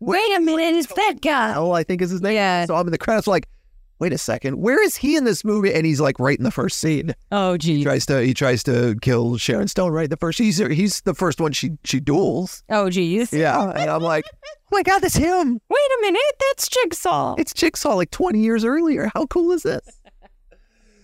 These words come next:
Speaker 2: So yeah, thanks again to Alex for talking about this. I'm sure we'll talk about more horror movies,
Speaker 1: Mm-hmm.
Speaker 2: uh, as the Halloween season beckons closer.
Speaker 1: Yes.
Speaker 2: But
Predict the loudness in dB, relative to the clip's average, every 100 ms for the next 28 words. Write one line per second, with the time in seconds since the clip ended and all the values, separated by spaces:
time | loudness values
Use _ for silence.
0 | -20 -4 2 4 4 4 2 2 0 0
1 | 2 2 2 2 0 0 0 2 0 2
2 | 0 -2 -2 -2 -2 0 -2 -2 -2 -2
3 | -4 -2 0 0 0 0 0 -2 0 2
4 | 2 2 0 0 2 2 2 2 0 0
5 | -2 0 -2 -2 0 2 0 -2 0 0
6 | 0 -2 0 -2 0 -2 -4 -2 0 0
7 | 0 0 -2 _ -20 0 2